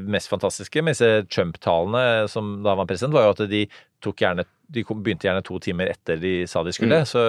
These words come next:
Speaker 1: jeg og Fredrik Gressvik har sittet, eh, mange ganger <laughs> i et T V-studio, eller han i D C og jeg i Oslo, og, og holdt praten i gang mens vi
Speaker 2: Men
Speaker 1: ventet på at Trump skulle komme på scenen. Og det, det er en fin måte å oppsummere litt, eh, litt, eh, ting på, eh, og prøve å, å dra noen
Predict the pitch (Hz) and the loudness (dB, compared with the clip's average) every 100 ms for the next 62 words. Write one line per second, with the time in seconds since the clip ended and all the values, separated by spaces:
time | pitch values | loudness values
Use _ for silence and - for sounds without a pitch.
0 | 107 104 - - - 98 98 104 90 90 | 2 0 -8 -20 -6 -2 0 0 -2 -2
1 | 98 - 98 107 104 95 87 - 95 95 | -4 -4 -2 -2 -4 -8 -8 -2 0 0
2 | 92 92 117 131 127 98 - - 135 117 | -2 -4 0 0 0 -2 -6 -6 -2 0
3 | 101 117 92 - 101 87 107 120 - - | 2 0 0 -2 -4 2 0 0 -6 -6
4 | 107 98 101 101 92 92 - 98 92 101 | 0 0 0 -2 -2 -4 -4 -4 -4 -2
5 | 92 92 - 98 101 - - - 101 101 | -2 -2 -4 -4 -4 -8 -20 -6 0 2
6 | 95 95 95 92 95 101 98 _ _ - | 2 0 0 0 2 0 -2 _ _ -4
7 | 95 - 131 127 147 - 113 110 123 104 | -4 0 0 2 0 -6 -8 0 2 2
8 | 98 110 113 110 104 107 110 98 107 - | 4 4 4 0 0 0 2 2 0 -4
9 | _ 117 131 123 131 123 131 123 107 131 | _ 0 2 4 2 2 2 4 2 2
10 | 135 117 113 107 - 104 110 - - 98 | -2 -4 0 0 0 0 0 -4 -10 -4
11 | 87 85 98 - 98 95 92 95 - 92 | -4 -2 -4 -2 0 0 0 -4 -4 -4
12 | 101 90 - 143 147 - - 110 110 107 | -4 -6 2 2 2 -4 -8 0 2 2
13 | 104 - 131 87 95 135 180 190 190 175 | 0 0 2 4 2 2 2 2 0 0
14 | 131 95 107 117 | 2 2 0 -4